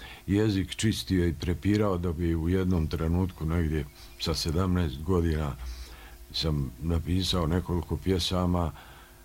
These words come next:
i tad sam znao da sam došao do te važne nijanse. Dakle, sve što možemo da uradimo jeste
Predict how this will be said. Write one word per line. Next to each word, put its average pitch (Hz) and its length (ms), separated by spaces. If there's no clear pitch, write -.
i 80 160
tad 95 260
sam 82 260
znao 92 240
da 80 120
sam 82 280
došao 82 460
do 76 320
te 82 520
važne 101 680
nijanse. 90 680
Dakle, 71 540
sve 113 240
što 95 200
možemo 90 420
da 82 100
uradimo 90 560
jeste 90 460